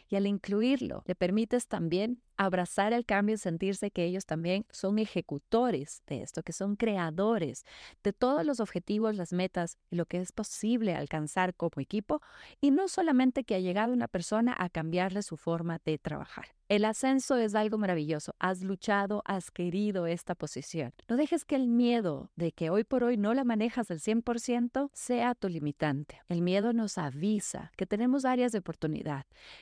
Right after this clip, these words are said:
El miedo nos muestra que debemos tomar en consideración diferentes caminos. Que no sea un miedo paralizante. Que recibas este nuevo ascenso que te has permitido tener con toda la seguridad y la confianza de que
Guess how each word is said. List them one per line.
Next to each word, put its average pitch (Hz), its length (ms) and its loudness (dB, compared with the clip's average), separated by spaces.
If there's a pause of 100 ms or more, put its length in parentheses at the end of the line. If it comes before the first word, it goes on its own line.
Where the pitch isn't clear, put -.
El 165 120 -2
miedo 190 280 2
nos 190 200 0
muestra 196 640 -2
que 170 100 -2
debemos 196 420 2
tomar 185 460 0
en 190 160 -4
consideración 165 800 -2
diferentes 175 520 -6
caminos. 151 540 -4 (380)
Que 254 100 4
no 262 160 4
sea 269 360 0
un 196 160 0
miedo 208 260 2
paralizante. 143 920 -6 (200)
Que 190 100 0
recibas 185 560 0
este 185 240 -4
nuevo 202 240 0
ascenso 202 720 -4 (240)
que 185 140 0
te 170 200 0
has 214 220 -2
permitido 202 540 0
tener 180 420 0 (400)
con 196 220 0
toda 254 180 2
la 294 100 -2
seguridad 175 560 0
y 185 40 -2
la 185 140 -4
confianza 151 680 -6
de 143 140 -6
que 139 320 -8